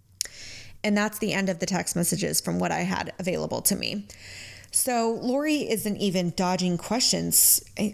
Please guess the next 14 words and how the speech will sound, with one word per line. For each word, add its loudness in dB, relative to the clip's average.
at -2
this -2
point. 0
She's 4
just -2
literally 2
ignoring 2
them. -6
Um, 0
I'm 0
sure 2
that -2
the -2
boys 2